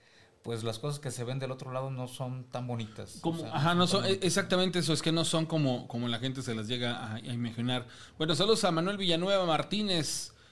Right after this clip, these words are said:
Speaker 2: Eh, ojalá te animes a contarnos las historias. Edgar Guzmán, saludos cordiales, Edgar Guzmán. Carlos René Vázquez dice, "Hola, ¿cómo estás, tocayo?". Saturnino Gómez, "¿Cómo estás, amigo?". Saludos al,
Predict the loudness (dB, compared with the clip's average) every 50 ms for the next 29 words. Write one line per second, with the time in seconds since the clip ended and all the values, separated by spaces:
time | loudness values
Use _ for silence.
0 | _ _ -8 -6 -4 -2 -2 -2 -4 -6 -8 -8 -6 -4 0 2 2 2 2 2
1 | 2 2 2 2 0 0 0 0 -2 0 -2 0 0 0 0 0 0 0 0 -2
2 | -2 -2 -2 0 0 0 2 0 0 -2 -2 -2 -2 -2 0 0 -2 0 0 0
3 | 2 0 0 -2 -2 -2 0 0 -2 -2 -4 -4 -6 -4 -2 -2 -2 -2 -2 -4
4 | -4 -4 -4 -6 -6 -6 -8 -8 -6 -4 -4 -2 -4 -6 -8 -14 -20 -20 -20 -8
5 | -4 -2 -2 0 -2 -2 -2 0 0 2 4 4 4 4 2 0 -4 -4 -4 -4
6 | -6 -6 -6 -6 -4 -4 -2 -2 -2 -2 -2 -2 -4 -2 -2 -4 -4 -4 -2 0
7 | 0 0 0 0 -2 -6 -10 -18 -20 -20 -20 -8 -6 -4 -2 -2 -2 0 0 0
8 | 2 2 4 4 2 2 0 -2 0 0 2 2 2 0 0 0 0 -2 -6 -8
9 | -8 -10 -12 -8 -6 -4 -2 -2 -2 -2 -2 -2 -2 -2 -2 -2 0 0 0 2
10 | 0 0 -2 -2 -2 0 2 2 0 0 0 0 0 0 -2 -4